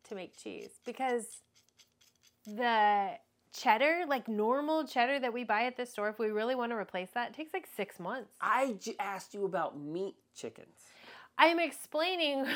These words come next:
Speaker 1: <laughs> why cheddar could delay meat chickens.
Speaker 2: What?
Speaker 1: I hope we did this right, because if they needed long panels here, those are gonna be too long.
Speaker 2: No, you didn't. This is how it goes.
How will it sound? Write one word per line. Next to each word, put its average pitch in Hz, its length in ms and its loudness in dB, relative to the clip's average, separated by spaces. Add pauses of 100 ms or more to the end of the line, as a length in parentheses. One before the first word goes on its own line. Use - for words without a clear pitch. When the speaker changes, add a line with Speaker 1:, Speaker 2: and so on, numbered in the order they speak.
Speaker 1:
<laughs> - 200 -18
why 269 320 8
cheddar 311 720 10
could 359 320 2
delay 339 520 10
meat 427 300 6
chickens. 330 180 10
Speaker 2:
What? - 760 12 (1800)
Speaker 1:
I 262 60 -14
hope 339 280 -6
we 403 100 4
did 214 240 -4
this - 240 -8
right, - 240 -12 (180)
because 226 260 -4 (360)
if 220 160 -10
they 285 160 -4
needed 330 340 -8
long 202 260 -2
panels 202 460 -6
here, 185 220 -6
those 180 340 -6
are 311 80 -4
gonna 220 220 -4
be 190 320 -12
too 175 280 -10
long. 151 380 -8 (560)
Speaker 2:
No, 156 280 -4
you 110 80 -14
didn't. - 280 -10 (100)
This 120 180 -12
is 127 100 -14
how 131 180 4
it 120 120 -6
goes. - 280 -6